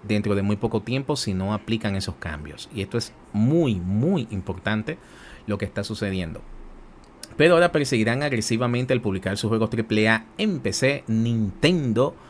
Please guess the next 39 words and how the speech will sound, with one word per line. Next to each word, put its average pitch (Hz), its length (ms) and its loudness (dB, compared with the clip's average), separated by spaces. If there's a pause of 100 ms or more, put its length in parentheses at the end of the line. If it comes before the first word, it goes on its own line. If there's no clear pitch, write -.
(340)
PlayStation 143 580 2
y 123 100 2
Xbox 107 540 -4
para 107 240 2
construir 107 380 2
un 135 80 0
entorno 135 420 2
donde 101 240 2
más 98 320 0
clientes 110 440 0
puedan 107 280 0
disfrutar 104 460 -2
de 113 80 0
nuestros 104 320 0
títulos. - 480 -10 (480)
Quieren 175 260 4
maximizar 127 840 2
la 127 100 2
adquisición 101 440 -4
de 113 100 0
nuevos 107 220 0
usuarios 110 520 2
en 104 100 2
los 92 100 -2
estrenos. 98 600 -4 (480)
Y 160 80 0
en 196 100 4
el 185 80 2
caso 160 300 4
de 123 80 4
juegos 113 240 2
como 123 180 -2
servicio, 139 560 0
operarlos 104 580 2
de 120 60 2
manera 101 420 0
que 95 200 -6 (200)
puedan 160 300 2
atraer 98 480 -2